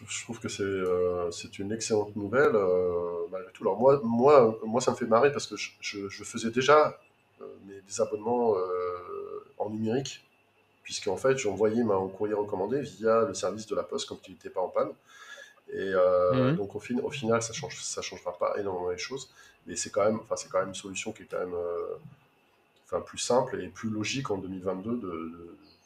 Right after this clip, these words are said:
Speaker 1: t'abonner à un service numérique et de, de pouvoir te t'abonner, euh, par la même, euh, de la même façon, quoi. Euh, c'est quand même, euh, assez hallucinant. Encore, encore le,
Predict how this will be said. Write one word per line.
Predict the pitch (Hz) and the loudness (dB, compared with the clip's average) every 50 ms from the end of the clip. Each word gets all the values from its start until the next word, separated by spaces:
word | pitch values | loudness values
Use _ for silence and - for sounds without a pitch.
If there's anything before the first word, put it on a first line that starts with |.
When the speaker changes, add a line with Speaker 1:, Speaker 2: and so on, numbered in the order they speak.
| _ | _
Speaker 1:
t'abonner | - 92 87 98 98 104 107 | -4 -4 -4 -2 -2 -2 0
à | 98 | -2
un | 92 90 | -2 -2
service | - - 90 87 87 - - - | -4 -4 -4 -4 -4 -8 -12 -12
numérique | 95 92 90 92 107 123 - - | -10 -6 -4 -2 -2 -2 -4 -6
et | - | -12
de, | 82 | -18
de | 87 85 85 82 82 82 - _ _ _ 87 85 _ _ | -18 -16 -16 -16 -16 -18 -20 _ _ _ -20 -20 _ _
pouvoir | - - 107 107 - | -4 -2 -2 -2 -2
te | - - | -4 -8
t'abonner, | 85 82 - 90 101 110 117 107 | -8 -6 -6 -4 -4 -2 -2 -2
euh, | 92 85 82 80 | -2 -4 -4 -4
par | - 85 85 | -4 -4 -4
la | 87 87 | -4 -6
même, | 90 90 87 90 | -10 -10 -8 -6
euh, | 87 82 82 82 - _ _ _ _ _ _ _ _ _ _ _ _ _ _ - | -6 -4 -6 -6 -10 _ _ _ _ _ _ _ _ _ _ _ _ _ _ -8
de | 101 | -6
la | 98 | -6
même | 95 98 92 | -6 -6 -6
façon, | - 117 - - 143 113 | -4 -2 0 2 0 0
quoi. | - 98 85 - - - - 90 | 0 -2 -4 -6 -6 -10 -12 -10
Euh, | 90 90 - 50 50 - - - - _ _ - - - _ - _ | -8 -6 -6 -6 -6 -8 -10 -12 -16 _ _ -20 -20 -20 _ -20 _
c'est | - - 87 - | -18 -18 -12 -4
quand | - 90 | 0 0
même, | 92 92 | 0 2
euh, | 90 87 87 85 85 - | 0 0 0 -2 -2 -2
assez | 90 92 - - 95 | -4 -4 -4 -6 -6
hallucinant. | 92 92 - - - 120 123 110 | -6 -6 -6 -6 -4 0 0 0
Encore, | 90 - - 127 120 113 - 113 | 0 0 0 0 0 0 -2 -4
encore | 110 - 139 131 127 | 2 6 6 8 8
le, | 123 113 110 107 104 104 104 | 6 4 2 0 0 -2 -4